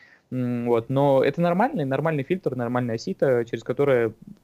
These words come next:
ну, если ты действительно хочешь, ты проходишь и говоришь, что ты доказываешь просто: "Да, я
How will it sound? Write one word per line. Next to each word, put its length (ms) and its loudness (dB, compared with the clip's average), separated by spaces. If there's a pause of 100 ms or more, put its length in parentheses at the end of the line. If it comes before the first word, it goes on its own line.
ну, 100 0
если 220 -2
ты 180 2
действительно 380 -4
хочешь, 260 -6
ты 100 -4
проходишь 460 -2
и 60 -14
говоришь, 300 2
что 260 0 (340)
ты 80 0
доказываешь 500 0
просто: 300 -14
"Да, 240 -2
я 440 -2